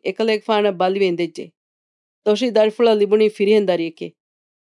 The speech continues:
ಏನಾ ಎಕುಜ್ಜಾಯ ಮುವಾಬುವೆ ಕ್ಯಾ ನಂದಿನೆ. ಎಕುಜ್ಜಾಯಕಿ ಮುವಾಬು ಮೀಹುಂಗೆ ಕಾಬ ಫ್ಯಾಣ್ಣೆ.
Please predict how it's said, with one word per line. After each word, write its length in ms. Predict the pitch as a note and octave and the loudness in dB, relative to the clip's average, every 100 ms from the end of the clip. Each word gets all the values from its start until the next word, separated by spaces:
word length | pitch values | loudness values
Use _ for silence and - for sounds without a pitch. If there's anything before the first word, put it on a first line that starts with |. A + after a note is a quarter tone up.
| - | -2
ಏನಾ 300 | G3+ A3 A3 | 2 2 2
ಎಕುಜ್ಜಾಯ 540 | G#3 A3+ G3+ G#3+ G3+ | 0 -2 0 2 2
ಮುವಾಬುವೆ 680 | G3 F3+ G3 A3+ A3+ A3+ G#3+ | 0 -2 0 2 2 0 -2
ಕ್ಯಾ 260 | G#3+ G3 F3+ | -2 -4 -2
ನಂದಿನೆ. 500 | E3+ E3 D#3+ D3+ _ _ _ _ _ _ | -4 -6 -8 -10 _ _ _ _ _ _
ಎಕುಜ್ಜಾಯಕಿ 760 | A3+ A#3+ E4 E4 D#4+ D#4 D#4+ D4 | -2 0 -2 0 0 0 -2 -2
ಮುವಾಬು 500 | - G#3+ A#3+ C4 A#3+ | -2 0 2 2 0
ಮೀಹುಂಗೆ 360 | A#3 A#3+ A#3+ G#3+ | -2 -2 -4 -6
ಕಾಬ 360 | - F#3+ F#3+ | -2 -2 -2
ಫ್ಯಾಣ್ಣೆ. 480 | G3 G3 E3+ F3+ | -4 -6 -6 -8